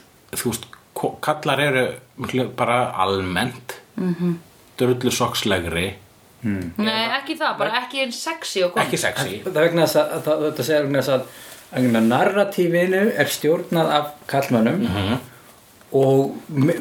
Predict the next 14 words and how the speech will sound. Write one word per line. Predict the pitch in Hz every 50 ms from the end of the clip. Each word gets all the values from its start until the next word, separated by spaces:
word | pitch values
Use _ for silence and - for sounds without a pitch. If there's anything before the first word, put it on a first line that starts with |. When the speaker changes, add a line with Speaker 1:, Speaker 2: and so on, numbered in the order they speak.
| 170
Speaker 3:
með, | 160 143 143 139 139 131
með | 131 127 127 123 127 127 131 131
homofóbískum, | - 156 175 208 202 180 - - 180 180 - 156 151 - - 147 139 143 - - - - - - - - - - - - - - - - - -
sem | - 143
sagt, | 127 - 139 120 113 - - - 120 -
sjónarhorni. | 127 - 147 135 127 123 110 113 107 104 113 135 175 - -
Speaker 1:
Já. | 120 110 95 92 101 120 147 143 - - - - - - - - -
Speaker 3:
Þannig | - 131 131 127 127
að, | 127 135 135
að | 127 131 131 131 127 - - - - - - - - - - - - - - - - _ - _ _ - - -
það | - - 147 147 170 196 202 202 -
að | 156 151 151
karlmaður | - - 156 170 180 - - 180 170 165 156 147 147 143 -
sé | - - 147 135